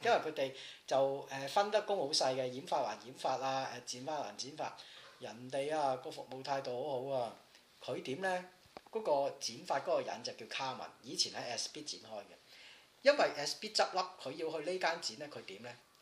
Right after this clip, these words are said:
？S B當年係畀啲 offer 你㗎嘛，優惠嚟嘅。你剪頭髮八折，剪到某個位啊七折噉樣。阿寶寶龍係啲，呃，六折啊七折嘅客戶嚟啊，搵開佢。佢臨走嗰陣時同寶寶龍講：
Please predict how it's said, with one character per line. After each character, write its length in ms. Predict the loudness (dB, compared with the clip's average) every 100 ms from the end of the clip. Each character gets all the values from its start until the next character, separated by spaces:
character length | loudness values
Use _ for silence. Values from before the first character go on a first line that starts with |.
| -6
？S 240 | 0 2 2
B 100 | 0
當 220 | 2 2
年 140 | 0 -8
係 120 | -8
畀 100 | -6
啲 20 |
offer 460 | -4 -4 -4 -6 -6
你 60 | -10
㗎 40 |
嘛， 80 | -8 -2
優 200 | 0 0
惠 120 | -2
嚟 260 | -8 -12 -14
嘅。 60 | -16 _ _
你 160 | -4 -2
剪 200 | -2 -2
頭 140 | -6
髮 200 | 0 0 0 -2
八 160 | -2 -2
折， 140 | -6 -6
剪 220 | -8 -4 -2
到 100 | 0
某 160 | 2
個 140 | 2 0
位 200 | 0 2
啊 40 |
七 80 | 2 2
折 340 | 0 -6 -8
噉 0 |
樣。 120 | -8 -8 -4
阿 100 | -2
寶 180 | 0 0
寶 140 | 2 0
龍 140 | 0
係 160 | -4 -2
啲， 200 | -2 -4 -12 -12 -6
呃， 180 | -4
六 200 | -2 -4 -2
折 160 | 0 0 0
啊 280 | 0 0 0
七 140 | 0 2
折 380 | -2 -6 -2 -2
嘅 320 | -2 -4 -4
客 120 | -2 0
戶 280 | -2 -8
嚟 160 | -12 -10
啊， 140 | -10 -8
搵 60 |
開 40 | -8
佢。 960 | -10 -16 -20 -20 -20 -20 -20 -4 2 2
佢 20 |
臨 180 | 2 -2
走 100 | -2 0
嗰 60 | -2
陣 80 |
時 60 | -4
同 120 | -10 -16
寶 100 | -12
寶 100 | -10
龍 100 | -12 -14
講： 260 | -12 -12